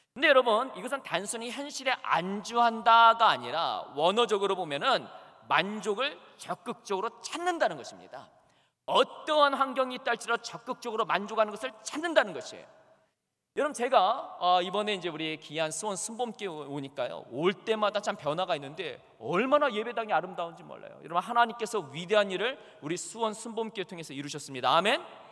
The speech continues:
앞으로도 더 큰 일을 이루실 것입니다. 아멘. 근데 여러분,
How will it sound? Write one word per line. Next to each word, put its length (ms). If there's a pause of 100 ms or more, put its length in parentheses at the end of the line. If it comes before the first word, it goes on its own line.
(600)
앞으로도 500
더 260
큰 160
일을 180
이루실 300
것입니다. 460
아멘. 220 (840)
근데 240
여러분, 520